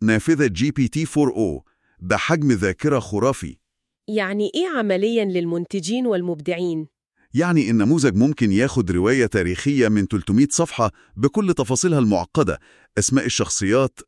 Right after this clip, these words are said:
Speaker 1: لبسهم، علاقتهم ببعض، وبعدين يولد مشهد سينمائي ملحمي مدته خمس دقايق، مع الحفاظ على استمرارية بصرية مطلقة.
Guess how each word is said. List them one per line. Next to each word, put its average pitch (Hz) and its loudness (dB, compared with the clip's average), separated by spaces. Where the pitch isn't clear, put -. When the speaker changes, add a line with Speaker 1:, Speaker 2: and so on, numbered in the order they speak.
Speaker 1:
لبسهم، 131 2
علاقتهم 98 0
ببعض، 110 0
وبعدين 147 2
يولد 147 2
مشهد 127 0
سينمائي 98 0
ملحمي 143 0
مدته 123 0
خمس 147 0
دقايق، 92 -2
مع 82 0
الحفاظ 127 0
على 107 2
استمرارية 95 0
بصرية 104 0
مطلقة. 110 -2